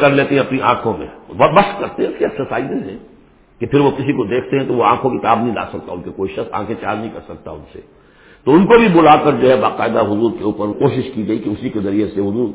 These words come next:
اصل بات تو یہ تھی کہ حضور کی جو قوت ارادی ہے اسے کس طرح کل کر دیا جائے، کہ وہ چھوڑ بیٹھے اس کام کو، بس اس کے لیے سارے حربے انہوں نے آزمائے۔ وَإِنْ يَكَادُ الَّذِينَ كَفَرُوا لَيُزْلِقُونَكَ بِأَبْصَارِهِمْ لَمَّا سَمِعُوا الذِّكْرَ،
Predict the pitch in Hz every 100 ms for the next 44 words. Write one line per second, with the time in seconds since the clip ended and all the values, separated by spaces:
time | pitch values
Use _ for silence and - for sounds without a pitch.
0 | - - - 202 - - 190 - - -
1 | - - - - - 131 156 202 196 190
2 | 170 175 170 - 165 202 180 139 156 214
3 | 220 208 190 208 160 180 190 - 285 -
4 | 113 80 85 80 82 - - 110 - 240
5 | - - - - 95 92 110 214 - -
6 | - - _ _ _ _ _ _ _ _
7 | - 151 175 175 - 135 156 127 143 139
8 | 123 127 87 76 92 - - - _ _
9 | _ _ _ _ _ _ - 151 202 214
10 | 190 208 226 214 190 214 208 196 180 226
11 | 240 185 156 170 175 220 247 220 180 165
12 | 151 139 135 135 127 120 120 110 110 101
13 | 107 87 165 - -